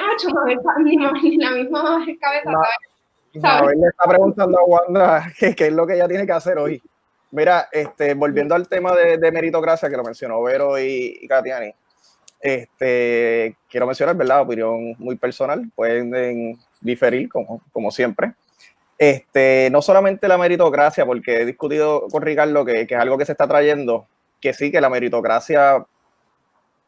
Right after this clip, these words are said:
Speaker 2: suena, suena bonito, suena, este, el que, el que de verdad tenga lo-, el, el, los méritos, pues, que, que tenga, que tenga la posición.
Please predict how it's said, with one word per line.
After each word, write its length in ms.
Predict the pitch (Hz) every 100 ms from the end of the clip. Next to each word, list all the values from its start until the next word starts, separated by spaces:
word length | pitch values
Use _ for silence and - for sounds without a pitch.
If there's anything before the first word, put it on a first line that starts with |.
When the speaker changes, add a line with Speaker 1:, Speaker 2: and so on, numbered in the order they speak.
| _
Speaker 2:
suena, 320 | - 131 147
suena 220 | 147 135
bonito, 440 | 156 156 160 160 143
suena, 640 | 131 131 151 156 151 143
este, 720 | 135 - 131 127 123 120 117
el 100 | 117
que, 240 | 123 117 -
el 180 | 117 107
que 280 | 120 117 113
de 100 | 113
verdad 280 | 113 117 127
tenga 280 | 139 151
lo-, 340 | 151 147 135 127
el, 220 | 131 123
el, 200 | 127 120
los 140 | 131 127
méritos, 420 | 139 175 147 131
pues, 220 | 127 113
que, 300 | - 113 104
que 100 | 113
tenga, 440 | 110 127 139 135 127
que 100 | 117
tenga 160 | 117
la 120 | 135 135
posición. 500 | 143 139 127 104